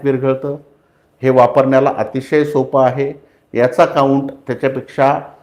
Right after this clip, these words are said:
दहा पट जास्त प्रमाणात आहे, त्यामुळे रिझल्ट तुम्हाला ताबडतोब येतील. अजून एक याचा फायदा, हे स-, याला ड-, अ, वातावरण जेव्हा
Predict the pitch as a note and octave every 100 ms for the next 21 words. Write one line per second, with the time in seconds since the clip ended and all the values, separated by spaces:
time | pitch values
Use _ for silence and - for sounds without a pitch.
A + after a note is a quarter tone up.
0 | _ - G2+ B2+ D#3 D#3+ G3 G3 D3 C3+
1 | B2+ - C3 C3 A#2 A#2 A#2 - G2+ A2
2 | B2+ C3+ C3+ _ _ - A#2+ B2+ B2+ G2+
3 | A2+ B2+ D3+ D3+ C#3+ C3+ C3+ B2+ B2+ C3
4 | B2+ B2 A#2+ C3+ C3+ - _ _ _ -
5 | B2 G3 A#3 G3+ D3 - A#2+ A#2+ G2 G2
6 | E2+ F#2+ - _ _ D3 D#3 D3+ - _
7 | _ _ - C#3 D#3 F3+ F#3 - - B2
8 | - - C2+ - E2 G2+ G2 F#2+ F3+ F3+
9 | F3 F3+ F3 E3+ D3 D3+